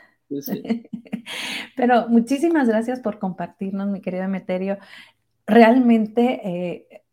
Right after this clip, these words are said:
Speaker 2: a mí me ha tocado convivir con una persona que no disfrutaba comer, y yo amo y disfruto comer, ¿no?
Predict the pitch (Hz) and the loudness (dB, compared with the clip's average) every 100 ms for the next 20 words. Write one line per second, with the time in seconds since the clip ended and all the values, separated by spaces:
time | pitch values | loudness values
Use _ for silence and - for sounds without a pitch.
0 | _ _ _ - 185 220 247 233 233 233 | _ _ _ -6 0 2 4 4 2 0
1 | 233 208 214 214 190 190 196 196 - 208 | 0 2 0 0 -2 -2 -4 -6 -4 -2
2 | 202 226 214 202 202 214 196 - - - | -2 -4 -6 -6 -6 -6 -8 -10 -6 0
3 | 220 254 233 214 196 208 214 - 160 147 | 2 2 0 -6 -6 -4 -4 -8 -10 -12
4 | - _ 190 202 - _ - 185 190 190 | -16 _ -8 -6 -8 _ -4 -2 -2 -6
5 | - 220 208 175 - - 220 262 233 160 | -8 -6 -6 -6 -16 -2 -2 0 -6 -10
6 | - 151 156 170 165 156 160 185 | -14 -14 -12 -12 -12 -12 -8 -8